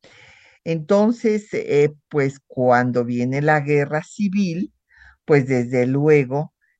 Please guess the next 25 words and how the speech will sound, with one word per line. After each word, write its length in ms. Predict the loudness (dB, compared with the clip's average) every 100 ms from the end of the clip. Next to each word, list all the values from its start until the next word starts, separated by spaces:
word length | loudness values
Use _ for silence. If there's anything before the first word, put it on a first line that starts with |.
| _
eh, 280 | -2 -2 -2
lo 200 | -2 -2
primero 540 | 0 -4 -2 0 -2 -2
que 160 | -2
hace 280 | 0 -2 -6
Estados 420 | -4 -2 -2 -4
Unidos 420 | -8 -6 -4 -2
es 160 | -2 -2
reconocer 800 | -2 0 -2 0 -4 -2 0 0 -6 _ _ _ _ -4
a 180 | 0
los 360 | 2 0 -2 -6 _
conservadores 1500 | -2 -2 -2 -2 -2 -2 -4 -2 0 -2 -4 -10 _ _ _ _ _ _
que 100 | -16
estaban 460 | -8 -2 0 0 -2
en 160 | -4
la 120 | -4 -4
Ciudad 480 | -4 -4 0 0
de 100 | 0
México, 640 | -4 -6 -8 -10 -8 -8 -8 _ _ _ _
y 80 | -8
entonces 300 | -6 -4 -2
ahí 240 | -2 -2
empezó 560 | -4 -2 -4 -4 0 2
la 160 | 2
discusión, 840 | -2 -4 -12 -12 -12 -6 -2 -2 -4